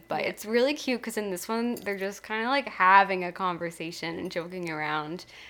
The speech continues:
Speaker 1: I used to listen to this as I'd go to bed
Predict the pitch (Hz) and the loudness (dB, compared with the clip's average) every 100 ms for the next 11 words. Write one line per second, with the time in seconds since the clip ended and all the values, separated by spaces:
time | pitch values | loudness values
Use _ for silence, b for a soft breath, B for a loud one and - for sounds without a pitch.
0 | B - 226 294 262 208 208 208 196 190 | B -2 0 2 2 0 -4 -8 -4 -2
1 | 190 - - b b b b _ 175 185 | -2 -8 -18 b b b b _ 0 2
2 | 175 170 - _ _ - 190 175 170 - | 0 -2 -14 _ _ -2 0 2 0 -4
3 | - 151 147 | 2 4 2